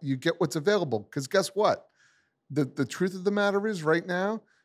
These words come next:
if you're looking with the shortage, if you're looking for a sliding lid box of these, they're not just ubiquitous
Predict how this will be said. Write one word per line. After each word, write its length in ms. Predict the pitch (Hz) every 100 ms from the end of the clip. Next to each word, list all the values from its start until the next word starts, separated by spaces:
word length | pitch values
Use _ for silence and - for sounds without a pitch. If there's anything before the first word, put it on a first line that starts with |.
| _ -
if 160 | 127
you're 160 | 151 175
looking 380 | 170 180 185 185
with 120 | 151
the 60 | 123
shortage, 560 | - 156 180 208 175 -
if 160 | 135 123
you're 140 | 170
looking 300 | 175 202 202
for 160 | 196 196
a 40 |
sliding 400 | 170 170 175 170
lid 220 | 160 180
box 460 | 165 139 135 - - _ _ _ -
of 160 | 123
these, 340 | 120 131 131 - _ -
they're 140 | 147
not 340 | 143 165 185 185
just 320 | 180 170 -
ubiquitous 680 | 156 160 180 190 139 -